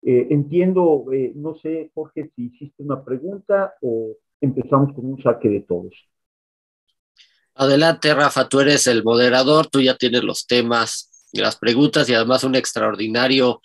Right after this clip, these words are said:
Speaker 2: panel a quien se acaba de sumar el director de la revista Proceso, Jorge Carrasco. Muchísimas gracias, pero gracias a José Soto, a Leopoldo, a Violeta también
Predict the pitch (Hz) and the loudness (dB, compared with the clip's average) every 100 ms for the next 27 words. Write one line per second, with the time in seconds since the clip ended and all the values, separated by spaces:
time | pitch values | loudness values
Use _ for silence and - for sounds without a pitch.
0 | - - - - - _ _ 117 127 120 | -18 -20 -18 -20 -20 _ _ 0 2 0
1 | 110 110 104 107 98 - 117 117 107 101 | -2 -4 -6 -6 -6 -2 0 0 -4 -10
2 | 104 110 - _ _ - - 101 - 117 | -8 -10 -10 _ _ -12 -12 -12 -10 -6
3 | 113 107 92 90 _ 92 92 - 104 95 | -4 -6 -6 -10 _ -14 -12 -12 -12 -12
4 | - 110 - 101 - _ - 101 - - | -10 -10 -8 -12 -14 _ -16 -16 -14 -12
5 | 92 104 - 104 92 _ 101 - - 131 | -8 -8 -8 -16 -18 _ -14 -10 -6 -6
6 | 117 123 127 - 117 107 - - _ _ | -6 -4 -6 -6 -10 -10 -20 -20 _ _
7 | _ - 104 113 127 131 120 - - _ | _ -12 -8 -6 -6 -6 -6 -10 -16 _
8 | _ - 113 - 113 120 113 - 113 - | _ -16 -14 -12 -8 -8 -8 -8 -8 -8
9 | 95 98 95 110 110 107 110 _ _ - | -10 -10 -10 -8 -8 -8 -14 _ _ -20
10 | _ _ 104 107 110 120 127 120 107 107 | _ _ -8 -6 -6 -6 -8 -8 -8 -4
11 | 123 123 | -4 -6